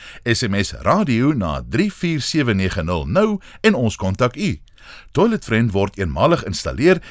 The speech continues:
en dra 'n volle twee jaar waarborg met geen onderhoudskoste of chemikalieë nie. Toilet Friend word landwyd verteenwoordig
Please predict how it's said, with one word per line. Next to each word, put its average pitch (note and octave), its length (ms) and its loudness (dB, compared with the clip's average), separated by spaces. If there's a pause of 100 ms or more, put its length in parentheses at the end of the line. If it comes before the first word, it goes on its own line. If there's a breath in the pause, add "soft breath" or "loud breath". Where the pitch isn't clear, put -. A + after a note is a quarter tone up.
(100)
en C3+ 140 0
dra G#2 240 4
'n F2 40 0
volle G#3 400 0
twee A3 240 -4
jaar D#3 280 0
waarborg A2 460 0
met F#2 160 -4
geen A3 300 -2
onderhoudskoste F3+ 800 -2
of D3 180 0
chemikalieë C3 640 2
nie. C2+ 260 -4 (500 loud breath)
Toilet E3 320 2
Friend A2 260 2
word E2 260 -4
landwyd B2+ 460 0
verteenwoordig D3 680 -2